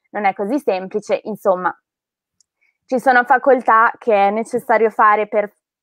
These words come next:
fare dei percorsi poi che però non te li insegnano. E quindi secondo me, ecco, andare a bottega, tra molte virgolette, è,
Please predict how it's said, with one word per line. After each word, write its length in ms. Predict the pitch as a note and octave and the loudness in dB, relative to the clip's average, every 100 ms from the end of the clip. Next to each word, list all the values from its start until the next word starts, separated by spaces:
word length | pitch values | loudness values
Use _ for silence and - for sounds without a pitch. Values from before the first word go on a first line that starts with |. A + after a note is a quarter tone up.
| - | -2
fare 300 | G3 F#3+ G3 | 0 0 -2
dei 160 | G3+ | -6
percorsi 560 | G3+ G3+ G#3 G#3 - C4+ | -6 -10 -6 -8 -8 -6
poi 180 | F#3 G3 | -4 -4
che 100 | A3+ | -8
però 200 | G3 F3 | -8 -8
non 160 | F#3+ | -10
te 80 | G3+ | -10
li 60 | G3 | -12
insegnano. 640 | G3+ - F3+ E3+ E3 - _ _ _ _ _ _ - | -12 -10 -12 -12 -18 -20 _ _ _ _ _ _ -4
E 760 | G3+ G3 F#3+ F#3+ F#3+ F#3+ G3 G3 | 0 2 2 2 0 0 -4 -6
quindi 300 | A3 G#3 G3+ | -6 -6 -6
secondo 340 | G#3 G#3 G3 | -6 -6 -4
me, 180 | G3+ F#3+ | -4 -2
ecco, 340 | - G3 - F#3 | -4 -6 -4 -2
andare 380 | G3+ G#3 A3 A3 | -2 0 2 2
a 60 | |
bottega, 480 | G#3 A#3+ - G#3 G#3+ | 2 -2 0 0 0
tra 160 | A3 G3+ | -2 -4
molte 320 | F#3+ F#3+ G3 | -4 -8 -8
virgolette, 760 | F#3 F#3 G3+ F3+ F3+ - F#3+ - | -8 -2 0 0 -4 -4 -4 -4
è, 440 | F#3 F3+ F3+ F#3+ | -2 -2 -4 -8